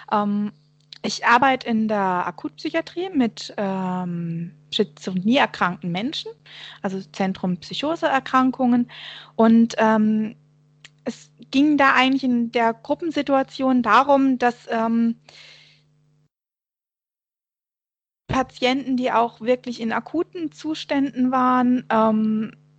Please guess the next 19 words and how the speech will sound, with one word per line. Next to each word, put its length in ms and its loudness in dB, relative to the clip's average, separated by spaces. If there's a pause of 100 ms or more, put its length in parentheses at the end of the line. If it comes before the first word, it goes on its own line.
m-, 480 2
ein 200 2
manischer 460 4
Patient 540 0
war 140 2
dabei, 480 0
eine 180 -2
akut 520 -6
psychotische 600 -2
Patientin 600 -2
war 120 4
dabei, 800 2
eine 140 -4
Patientin 540 -2
mit 140 -4
Migrationshintergrund 1300 -2
und 160 -2
so 140 -4
weiter, 360 4